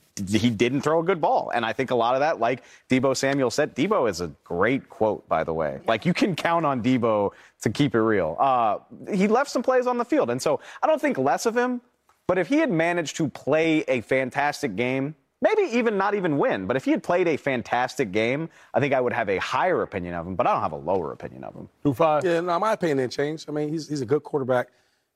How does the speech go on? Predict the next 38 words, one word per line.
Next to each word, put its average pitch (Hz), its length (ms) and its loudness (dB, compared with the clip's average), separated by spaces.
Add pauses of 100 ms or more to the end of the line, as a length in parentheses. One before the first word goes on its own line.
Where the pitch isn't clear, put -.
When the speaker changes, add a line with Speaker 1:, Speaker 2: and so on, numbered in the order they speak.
(120)
Speaker 3:
He 214 60 2
had 190 100 4
a 185 60 0
bad 175 200 2
game. 175 220 -2
It 135 60 -2
happens 139 180 -4
all 139 80 -2
the 135 80 0
time. 156 280 -4 (260)
And 156 100 2
then 156 100 4
when 160 80 2
you 175 80 0
really 180 200 2
watch 156 260 0
the 135 80 -18
tape, 190 280 0 (680)
and 151 80 4
like 147 140 2
Dave 196 200 2
said, - 140 -2
he 170 100 4
missed 156 280 0
some, 131 180 -2
some - 260 -10
open 160 300 2
passes 160 400 0
that 131 160 2
he 131 60 4
normally 143 340 2
hits, - 460 -2 (340)
deep 175 320 2 (100)
gainers, 143 640 0
like 117 180 -2
deep, 151 260 -4
deep 185 240 0
yards. 165 480 2